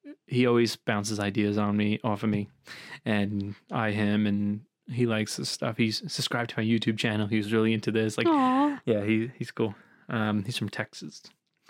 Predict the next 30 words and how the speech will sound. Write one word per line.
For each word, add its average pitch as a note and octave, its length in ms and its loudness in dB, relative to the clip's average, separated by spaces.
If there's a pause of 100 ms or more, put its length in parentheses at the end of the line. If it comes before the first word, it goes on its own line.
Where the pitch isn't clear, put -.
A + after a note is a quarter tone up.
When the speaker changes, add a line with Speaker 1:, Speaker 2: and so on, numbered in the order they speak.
(140)
Speaker 2:
Texas. - 440 -10 (460)
Speaker 1:
But, G2 260 -6
uh, G2 280 -6 (440)
anyway, G#2 280 -4
yeah, G#2+ 280 -2
he'll, C3+ 320 -2 (120)
we'll A#2+ 140 -4
see. - 260 -10 (560)
But A2+ 80 0
I G#2+ 40 0
appreciate C#3 400 0
you A#2+ 100 0
coming G#2 280 0
on. A2 260 -2 (240)
Speaker 2:
Oh, C#4+ 140 6
thank D#4+ 300 4
you. C4 240 6 (120)
Thanks C4 180 4
for D4 60 4
Speaker 1:
Yeah. C4+ 60 6
Speaker 2:
having B3+ 220 6
me. D4+ 200 8
Speaker 1:
You're B3+ 100 6
Speaker 2:
Yeah. - 20 4
Speaker 1:
very G#2+ 140 4
welcome. G#2+ 440 -2 (340)
I, D#3 180 2 (100)
it's, - 280 -8 (120)
it's, - 300 -4
uh, G#2+ 420 0